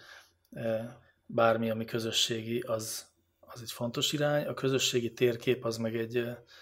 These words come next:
vagy a location-based services, az meg egy igazán, eh, fontos, eh, trendnek tűnik úgy általában. Mindenki keresgéli azt, hogy hogyan is lehetne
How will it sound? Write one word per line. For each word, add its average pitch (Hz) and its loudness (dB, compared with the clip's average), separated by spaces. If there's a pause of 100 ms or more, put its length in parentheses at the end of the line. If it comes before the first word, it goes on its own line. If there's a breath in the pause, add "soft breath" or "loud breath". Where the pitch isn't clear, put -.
(360 soft breath)
vagy 110 -4
a 113 2
location-based 117 2
services, 117 -2 (500 soft breath)
az - -12
meg 117 -2
egy 117 -2
igazán, 107 -2 (140)
eh, 113 0
fontos, - -2
eh, 110 -8 (300)
trendnek 113 2
tűnik 113 -4
úgy 123 -4
általában. 113 0
Mindenki 117 -4
keresgéli 110 -2
azt, 110 -6
hogy - -14
hogyan 117 -6
is - -12
lehetne 117 -8